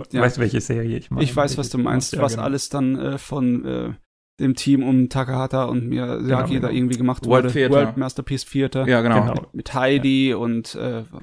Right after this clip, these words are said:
Speaker 2: Genau,
Speaker 1: war
Speaker 2: das sind so die
Speaker 1: eigentlich
Speaker 2: Klassiker und ich glaube, das andere sind so die moderneren Texte f-, gewesen, die man dann halt versucht hatte. So.
Speaker 1: Ja.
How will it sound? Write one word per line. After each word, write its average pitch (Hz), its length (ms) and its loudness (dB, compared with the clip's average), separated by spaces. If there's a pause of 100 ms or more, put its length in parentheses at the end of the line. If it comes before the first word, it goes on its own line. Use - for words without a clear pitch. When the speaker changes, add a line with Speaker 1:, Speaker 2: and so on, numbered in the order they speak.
(360)
Speaker 2:
Genau, 117 240 -2
Speaker 1:
war 139 120 4
Speaker 2:
das 143 100 4
sind 156 100 4
so 151 120 6
die 127 80 4
Speaker 1:
eigentlich 95 120 -4
Speaker 2:
Klassiker 175 640 2
und 131 140 0
ich 123 120 -4
glaube, 123 300 2
das 110 140 -6
andere 131 420 2
sind 120 260 -4
so 117 140 -2
die 113 160 -2
moderneren 110 720 0
Texte - 440 -8
f-, - 220 -16
gewesen, 113 440 -4
die 110 80 -2
man 110 120 -2
dann 107 140 -4
halt 104 180 -4
versucht - 500 -10
hatte. 123 340 -10 (200)
So. 156 140 -4
Speaker 1:
Ja. 151 160 2